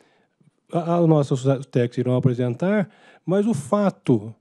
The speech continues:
do, do, do André disse aqui, então, em público e em particular,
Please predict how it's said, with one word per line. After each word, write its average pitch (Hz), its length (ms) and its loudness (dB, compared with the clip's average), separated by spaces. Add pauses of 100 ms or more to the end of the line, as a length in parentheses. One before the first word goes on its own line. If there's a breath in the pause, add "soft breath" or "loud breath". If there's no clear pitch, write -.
(200)
do, 147 160 -2
do, 147 220 0
do 143 160 2
André 123 340 -2
disse 113 520 -8
aqui, 127 640 -8
então, 123 340 -6
em 117 140 -4
público 107 480 -4
e 107 60 -6
em 104 80 -8
particular, 135 680 -2